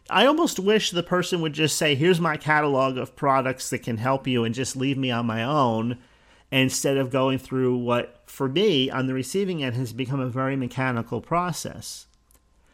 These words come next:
Now, the problem is, is when too many people start seeing a method as a mechanical process, when they're used to it, they become dead,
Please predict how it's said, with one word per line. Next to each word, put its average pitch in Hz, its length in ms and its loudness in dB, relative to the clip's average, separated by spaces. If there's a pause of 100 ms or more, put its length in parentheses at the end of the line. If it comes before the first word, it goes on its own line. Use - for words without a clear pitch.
(200)
Now, 143 120 6
the 165 80 6
problem 208 500 8
is, 147 360 2
is 147 140 -2
when 151 160 -2
too 190 160 0
many 170 220 -2
people 170 300 -2
start 135 300 0
seeing 160 300 0
a 135 60 0
method 131 320 0
as 120 160 0
a 117 60 0
mechanical 131 600 -2
process, 143 560 -2
when 131 120 -4
they're 120 100 -2
used 147 340 -2
to 135 160 0
it, 123 120 -2
they 131 60 0
become 131 380 -2
dead, 170 340 2